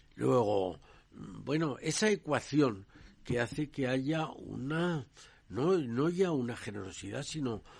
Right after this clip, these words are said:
una falta de justicia intergeneracional.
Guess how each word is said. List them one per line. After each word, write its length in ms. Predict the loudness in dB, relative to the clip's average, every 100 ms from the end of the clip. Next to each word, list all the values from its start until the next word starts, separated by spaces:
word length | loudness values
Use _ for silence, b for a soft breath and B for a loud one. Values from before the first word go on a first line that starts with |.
| B -10
una 460 | -4 0 2 0 -6 -20 _ -20 -20 -18
falta 440 | 0 2 2 0
de 140 | 0
justicia 800 | -2 -6 -6 -4 -2 0 0 0 0
intergeneracional. 1500 | 2 2 0 -2 -2 -4 -2 -2 -2 -4 -10 0 0 0